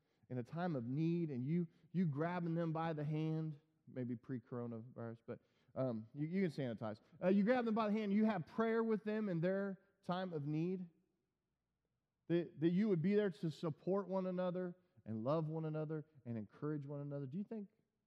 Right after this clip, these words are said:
that's worship to God? Absolutely. And, and, and what about the last one?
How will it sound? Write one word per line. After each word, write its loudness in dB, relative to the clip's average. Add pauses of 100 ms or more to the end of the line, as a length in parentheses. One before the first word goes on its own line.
that's -10 (180)
worship -8 (320)
to -10
God? -6 (1300)
Absolutely. -8 (460)
And, -2
and, -4
and 2
what 6
about 2
the -2
last -4
one? -6